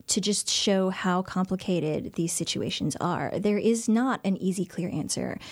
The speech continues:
Um, and so often there isn't in cases like this. Um, one of the things that was really important to me in this novel was that there not be a clear villain. Um, that I wanted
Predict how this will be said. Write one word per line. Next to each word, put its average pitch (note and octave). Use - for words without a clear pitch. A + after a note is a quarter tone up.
Um, F3
and G3+
so G#3+
often F#3
there F3+
isn't G#3
in E3+
cases E3
like -
this. -
Um, C4
one D#4
of F4
the F4+
things C4
that A3+
was G3+
really F#3
important A#3
to A3
me G3+
in F3+
this F3+
novel F3+
was F#3+
that -
there G3
not F#3+
be F3+
a F#3
clear F3+
villain. F3
Um, G3
that G3+
I A#3
wanted A3+